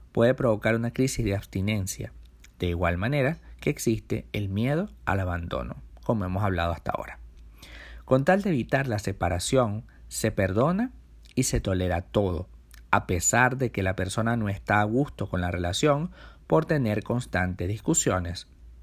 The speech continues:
o ser vilti-, víctima de maltrato. Esto ya no considera sus propias necesidades, por supuesto,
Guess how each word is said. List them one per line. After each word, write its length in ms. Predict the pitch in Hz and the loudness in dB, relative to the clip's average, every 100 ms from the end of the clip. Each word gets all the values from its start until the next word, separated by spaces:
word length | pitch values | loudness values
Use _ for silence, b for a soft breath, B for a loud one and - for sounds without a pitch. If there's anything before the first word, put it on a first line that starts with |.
| - | -14
o 320 | - 120 135 151 | 2 4 4 0
ser 240 | - 92 | -4 -2
vilti-, 440 | 95 82 - - - | -2 -4 -6 -10 -2
víctima 640 | 110 110 - 90 85 110 - | 0 0 0 -2 -2 -6 -4
de 340 | 95 87 - - | -2 -2 -6 -10
maltrato. 680 | - 80 - - - - - - - B B B B B B B B B - | -6 -6 -4 -8 -8 -10 -20 -20 -20 B B B B B B B B B 2
Esto 580 | 120 135 - - 120 - - - - - - - - - - | 4 4 0 0 0 0 -18 -20 -20 -20 -20 -20 -20 -18 -4
ya 300 | 101 110 107 | 6 6 6
no 120 | 104 | 2
considera 460 | 110 117 123 120 117 | -2 0 0 2 0
sus 160 | 113 | -4
propias 320 | - 98 101 | -4 -4 -2
necesidades, 560 | 101 101 101 120 151 131 | -2 -2 0 4 4 2
por 160 | - - | -2 -2
supuesto, 560 | 170 220 151 - 135 | 0 0 -2 -4 -6